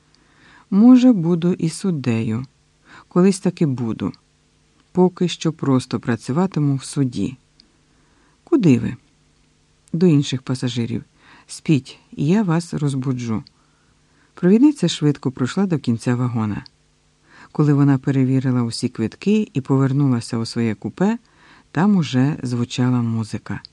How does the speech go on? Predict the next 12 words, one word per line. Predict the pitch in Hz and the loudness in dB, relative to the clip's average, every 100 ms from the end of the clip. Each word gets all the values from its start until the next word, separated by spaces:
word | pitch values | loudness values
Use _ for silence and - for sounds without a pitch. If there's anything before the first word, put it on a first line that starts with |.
| _ _ _ _ _ _ _ | _ _ _ _ _ _ _
Стрімка, | - 180 190 170 139 143 156 147 | -8 2 2 2 0 0 0 -2
нахабна, | 117 - - 160 147 139 135 _ - - | -4 -4 0 0 0 -2 -2 _ -20 -10
вона, | 165 214 220 | 0 2 2
здавалося, | - 190 196 180 175 165 - - - | 2 2 0 0 -2 -4 -6 -20 -4
розколювала | 151 156 - 180 170 156 147 143 | -2 -2 -4 -2 0 2 0 -2
тишу | 131 160 151 - | 0 -2 -2 -4
сонного | 131 - 143 135 131 131 | -6 0 2 2 2 0
вагона, | 113 120 190 196 175 - _ - - - | -2 0 2 2 0 -6 _ -20 -8 2
мов | 143 127 | 2 2
дужий | 123 190 190 190 175 | 0 0 2 0 0
залізний | 151 127 143 151 143 139 | 0 0 2 0 0 2
молоток | 127 117 104 131 147 - | 2 0 -2 -2 -4 -6